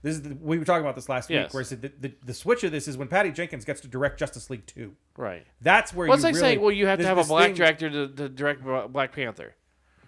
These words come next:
Speaker 1: Yeah, and, and you don't have to, but part of it is you want to. And I wanted Patty Jenkins to do this. I wanted a woman to direct this because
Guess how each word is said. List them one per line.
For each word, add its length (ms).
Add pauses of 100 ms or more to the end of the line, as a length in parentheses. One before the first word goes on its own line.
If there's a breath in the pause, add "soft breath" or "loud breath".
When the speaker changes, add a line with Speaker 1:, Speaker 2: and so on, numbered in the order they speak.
(180)
Speaker 1:
Yeah, 300
and, 160
and 340 (180)
you 120
don't 160
have 360
to, 280 (460)
but 160
part 160
of 100
it 140 (260)
is 160
you 60
want 160
to. 60 (360 soft breath)
And 100 (220)
I 140
wanted 340
Patty 220
Jenkins 360
to 40
do 240
this. 200
I 80
wanted 320
a 40
woman 240
to 80
direct 340
this 120
because 500